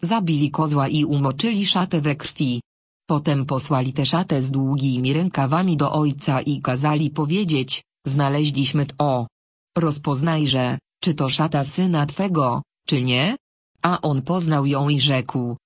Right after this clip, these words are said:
"To jest szata syna mojego". Dziki zwierz pożarł go, tak, z pewnością rozszarpał Józefa. Wtedy Jakub rozdarł szaty swoje i włożył wór na biodra,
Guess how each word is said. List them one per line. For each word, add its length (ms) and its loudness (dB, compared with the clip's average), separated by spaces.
"To 120 0
jest 340 0
szata 320 0
syna 380 0
mojego". 540 -2
Dziki 400 0
zwierz 340 0
pożarł 440 0
go, 320 -2
tak, 400 0
z 100 -6
pewnością 680 0
rozszarpał 680 0
Józefa. 640 0
Wtedy 320 0
Jakub 380 0
rozdarł 540 2
szaty 360 0
swoje 360 0
i 180 -2
włożył 440 0
wór 240 -2
na 140 0
biodra, 600 0